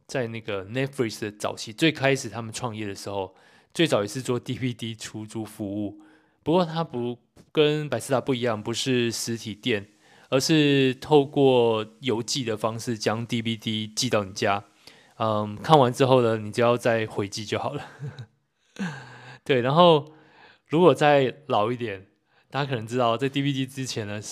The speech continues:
嗯，有V C D，然后V C D之前呢，还有录影带。<laughs> 因为，因为最近那个《灌篮高手》的电影版，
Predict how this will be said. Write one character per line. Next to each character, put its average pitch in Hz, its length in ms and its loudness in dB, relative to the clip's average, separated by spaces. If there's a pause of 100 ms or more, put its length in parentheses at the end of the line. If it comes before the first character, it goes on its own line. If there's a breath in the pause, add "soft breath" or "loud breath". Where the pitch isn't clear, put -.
(320)
嗯， 104 300 -6
有 107 140 -4
V 110 120 -8
C 131 380 -4
D， 104 340 -8 (540 soft breath)
然 107 100 -10
后 147 320 4 (100)
V 165 80 -2
C 156 160 -4
D 160 120 2
之 143 160 -4
前 123 120 0
呢， 110 140 -6
还 120 100 -6
有 107 120 -2
录 120 240 0
影 92 160 -12
带。 110 260 -4 (640 loud breath)
<laughs> 139 680 -20
因 185 100 6
为， 180 100 10
因 180 100 4
为 180 60 10
最 170 140 6
近 156 240 0
那 147 100 0
个 110 320 4 (400)
《灌 147 220 6
篮 110 200 -2
高 117 280 0
手》 101 420 -6 (340)
的 104 200 -2
电 120 180 0
影 113 100 -8
版， 98 300 -4